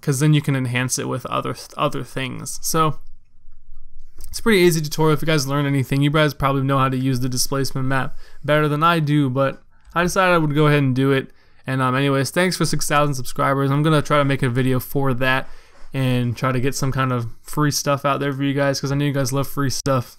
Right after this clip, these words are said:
Who doesn't? So if you guys have any questions, go ahead and comment down below, or my D Ms are open on Twitter. Um, other than that, if you guys have any, uh, other questions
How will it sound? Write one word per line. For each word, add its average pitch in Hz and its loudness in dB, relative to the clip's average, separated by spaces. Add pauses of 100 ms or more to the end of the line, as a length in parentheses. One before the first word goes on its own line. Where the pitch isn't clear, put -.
Who 139 -2
doesn't? 120 -2
So 123 -2 (520)
if 151 -4
you 151 2
guys 160 2
have 170 2
any 160 0
questions, 170 0
go 160 2
ahead 151 2
and 147 0
comment 156 0
down 151 4
below, 147 4 (280)
or 156 2
my 147 4
D 143 4
Ms 151 4
are 147 4
open 147 2
on 135 2
Twitter. 147 2 (460)
Um, 135 -4
other 151 2
than 160 4
that, 160 4
if 151 -2
you 147 0
guys 147 2
have 151 2
any, 147 2
uh, 131 0 (1000)
other 160 6
questions 165 2